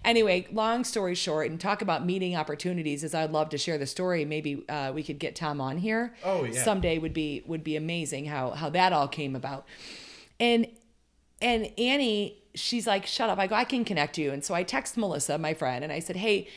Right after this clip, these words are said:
Speaker 1: my girlfriend's dream," I'm in L A actually right now for a mastermind. "My girlfriend's dream is to work for Tom." And she's like, "Really? What does she do?" So I explain it, and she's like, "Okay, um, here's his email or whatever."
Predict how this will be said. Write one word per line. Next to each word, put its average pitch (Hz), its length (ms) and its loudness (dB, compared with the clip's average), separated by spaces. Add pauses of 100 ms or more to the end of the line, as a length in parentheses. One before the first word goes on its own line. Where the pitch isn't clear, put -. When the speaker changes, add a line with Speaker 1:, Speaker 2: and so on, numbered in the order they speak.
(200)
Speaker 1:
my 190 100 -2
girlfriend's 202 500 0
dream," 160 480 -2
I'm 170 140 0
in 202 100 0
L 196 180 0
A 147 180 2
actually 143 360 0
right 160 220 -2
now 147 200 -2
for 156 160 -4
a 160 40 -2
mastermind. 143 640 -4 (440)
"My 190 140 -2
girlfriend's 208 640 2
dream 151 440 -2
is - 180 -8
to 170 120 -4
work 147 360 -4
for 151 140 -2
Tom." 185 600 -2
And 175 140 -4
she's 185 180 -4
like, 151 200 -2
"Really? 190 240 -2
What 170 160 -2
does 202 80 -4
she 175 160 -4
do?" 139 320 -4 (280)
So - 140 -6
I 190 60 2
explain 190 500 0
it, 180 140 0
and 160 100 -6
she's 190 160 -4
like, 185 180 -2
"Okay, 170 460 0 (400)
um, 180 240 0
here's 220 340 0
his 180 380 0 (560)
email 147 400 2
or 135 80 0
whatever." 143 420 -4